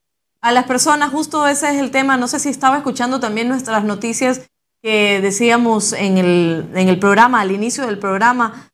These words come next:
sobre, mm, la flota china en, en la Unión Europea y las malas condiciones laborales y las violaciones de los derechos humanos a bordo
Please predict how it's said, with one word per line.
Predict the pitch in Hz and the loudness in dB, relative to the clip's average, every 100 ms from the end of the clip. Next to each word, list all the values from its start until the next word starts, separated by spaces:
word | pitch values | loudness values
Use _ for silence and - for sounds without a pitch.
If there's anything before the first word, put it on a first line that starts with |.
| _ | _
sobre, | - 247 233 226 220 208 208 | -6 0 2 2 2 0 0
mm, | 202 196 214 | -2 -4 0
la | 220 | 0
flota | 214 247 247 233 202 185 190 | 2 -2 2 4 4 0 -4
china | 254 254 226 202 | -6 -4 -4 -4
en, | 190 | -6
en | 165 190 | -6 -4
la | 185 | -2
Unión | 190 214 | -2 -2
Europea | 226 202 190 196 240 233 214 214 - _ | -2 -2 -2 0 2 4 2 -2 -20 _
y | 214 | -4
las | 214 | 0
malas | 214 247 262 | 2 0 0
condiciones | 233 202 233 226 254 | -4 -4 -4 -2 0
laborales | 202 190 214 233 233 | 0 2 0 0 -2
y | |
las | 196 196 | -4 -4
violaciones | 185 180 220 220 | -4 -4 -4 -6
de | 233 | -4
los | 190 185 | -4 -4
derechos | 175 202 226 | -4 -4 -6
humanos | 202 185 202 214 | -2 -2 0 0
a | 180 | -2
bordo | 180 220 208 196 | 0 0 0 -2